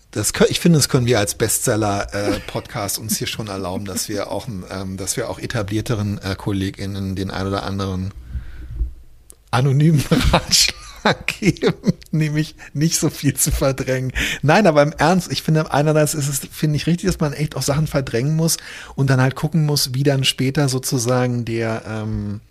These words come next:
ja, also was einem dann so zuwächst an Instrumenten und an, an Kraft und so weiter und an Ideen, dass man halt trotzdem irgendwie sein Koordinatensystem beibehält.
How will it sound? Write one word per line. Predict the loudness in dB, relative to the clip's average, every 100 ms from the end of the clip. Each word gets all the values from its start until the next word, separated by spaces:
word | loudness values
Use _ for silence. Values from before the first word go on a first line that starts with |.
| -20 -4
ja, | 2 2
also | 2 2 2
was | 2
einem | 2 0
dann | 0 0
so | -2
zuwächst | 0 2 2 0 0 0 2 0 0 0
an | -2 -4
Instrumenten | -4 -4 -2 -2 0 -2 -2
und | -6 -6 -6
an, | -6 -6 -8 -12 -18 -16 -14 -6
an | -6 -4
Kraft | -2 0 0 -2
und | -4 0
so | 0 2
weiter | 2 2 0 0 -2
und | -4 -2
an | -4
Ideen, | -4 -6 -2 2 4 2
dass | 2 -2
man | -2 0
halt | 0 -2 -4
trotzdem | -4 -2 -2 -2 -4 -6
irgendwie | -6 -4 -4
sein | -4 -4 -6 -4
Koordinatensystem | -4 -2 2 4 2 0 -4 -4 -6 -6
beibehält. | -6 -4 -2 -2 -4